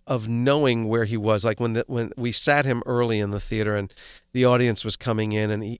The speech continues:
and he said, "Are these the actors?" And I s-, you know, I said, "No, this is the audience." And, but at the end of the play, he wanted to meet the cast, but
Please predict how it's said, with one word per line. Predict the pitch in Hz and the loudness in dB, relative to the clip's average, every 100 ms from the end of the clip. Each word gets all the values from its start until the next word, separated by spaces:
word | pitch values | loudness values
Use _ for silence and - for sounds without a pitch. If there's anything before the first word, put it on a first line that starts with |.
| _ 110 | _ -8
and | 107 104 | -6 -6
he | 113 | -4
said, | - 113 | -2 0
"Are | 110 | 0
these | 117 120 | 0 -2
the | 104 110 | -2 0
actors?" | 107 123 - 95 101 | 0 0 -4 -6 -6
And | 98 | -6
I | |
s-, | 98 | -6
you | - 117 | -4 -4
know, | 104 | -4
I | |
said, | 110 110 | -4 -4
"No, | 113 | -4
this | 104 95 | -6 -8
is | 104 101 | -8 -8
the | 98 | -8
audience." | 92 113 113 101 - | -4 -4 -4 -6 -8
And, | 87 - - - - - - | -10 -18 -18 -18 -20 -20 -4
but | - 127 | 2 4
at | 131 | 4
the | 135 | 4
end | 143 196 | 4 4
of | |
the | 151 | 0
play, | - 139 151 143 104 101 - | -4 0 2 4 2 -2 -8
he | - - 117 113 | -14 -6 -4 -2
wanted | 104 120 120 | 0 0 0
to | 113 | -2
meet | 110 113 - - | -4 -4 -6 -12
the | |
cast, | 107 - 156 143 107 104 _ | -12 -6 2 2 2 -2 _
but | 110 | -8